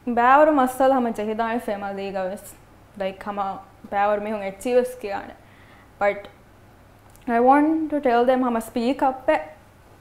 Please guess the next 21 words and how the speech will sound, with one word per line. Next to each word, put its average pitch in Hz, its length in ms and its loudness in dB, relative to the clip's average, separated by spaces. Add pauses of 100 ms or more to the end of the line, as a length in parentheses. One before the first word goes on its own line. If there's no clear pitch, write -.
(340)
'cause 226 300 -4
it 226 160 -2
will 311 200 4
make 233 280 0
you 262 120 0
feel 247 200 4
how 226 80 2
much 202 500 -6
better. 196 480 0 (380)
Ka-, - 200 -10 (120)
heavy 220 320 -2
weight 240 280 4
lift 247 380 0
we, 240 260 -6 (380)
how 233 80 -6
much 214 180 -6
ahu 220 300 0
se 208 220 -8
wahaka 196 420 -8
dekke - 420 -10
mada. 254 360 -2